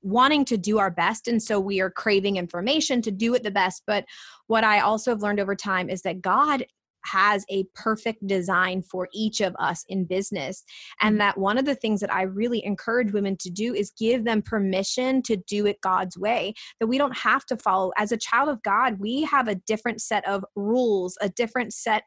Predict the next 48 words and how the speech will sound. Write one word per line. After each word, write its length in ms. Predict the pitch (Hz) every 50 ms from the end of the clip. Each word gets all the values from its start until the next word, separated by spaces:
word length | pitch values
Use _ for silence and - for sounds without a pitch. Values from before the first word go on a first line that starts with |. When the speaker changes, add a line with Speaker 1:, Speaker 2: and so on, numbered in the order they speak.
| -
Speaker 1:
of, 300 | - 220 214 208 208 202 202 - - - - - - _ _ - -
God's 240 | 208 220 226 302 311
a 40 | 359
God 180 | 285 269 220 196
of 100 | 175 185
miracles, 640 | 185 180 190 202 240 240 - - 196 165 180 190 -
signs, 320 | - 208 226 247 233 202
and 140 | 196 180 175
wonders. 580 | 170 180 240 262 202 131 - - 196 202 - - -
And 140 | 226 220 220
if 80 | 196 208
we 120 | 233 233
truly 380 | 208 - - 320 370 392 349 269
Speaker 2:
Mm-hmm. 40 |
Speaker 1:
believe 480 | 208 208 185 185 190 208 240 311 392 -
that, 180 | - 170 165 170
again, 320 | 180 - 302 381 339 226
we 80 | 190 185
can 160 | - 185 180 - _
say 280 | - - - - 214 254
that 200 | 302 330 330 -
in 80 | 247
our 120 | 226 202 190
head, 260 | - - 285 294 233
but 60 | 208
if 100 | 202 -
we 100 | 214 208
truly 360 | 202 - - - 294 302 311
believe 240 | 240 226 214 226 233
that 160 | 220 240 -
in 100 | - 214
our 80 | 202 190
heart, 300 | 190 226 247 254 - -
he 180 | 220 - 269 277
can 160 | - 339 262
show 260 | - - - 226 240
up 120 | 262 254 -
and 100 | 220 214
do 120 | 202 202
miracle 360 | 190 196 202 226 233 - 220
signs 320 | 202 - - 185 208 202 190
and 120 | 190 185
wonders 300 | 180 196 214 220 202 196
in 100 | - 196
our 100 | 196 190
business 480 | 180 - 214 247 294 - 277 226 - -
as 140 | 190 180 -
well, 420 | 190 208 - 349 277 190 180 202